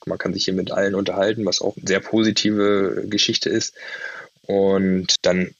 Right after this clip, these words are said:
ja, habe ich mich natürlich, äh, letztendlich darauf, äh, beworben oder,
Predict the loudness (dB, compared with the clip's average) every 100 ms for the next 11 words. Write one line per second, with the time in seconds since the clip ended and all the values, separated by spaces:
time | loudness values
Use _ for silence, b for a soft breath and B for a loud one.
0 | _ -20 -10 -2 -2 0 0 2 2 2
1 | 0 -2 0 0 0 0 -2 -2 -2 0
2 | -2 -4 -4 0 2 2 0 -4 -8 -6
3 | -4 -2 -2 0 2 2 2 4 4 4
4 | 2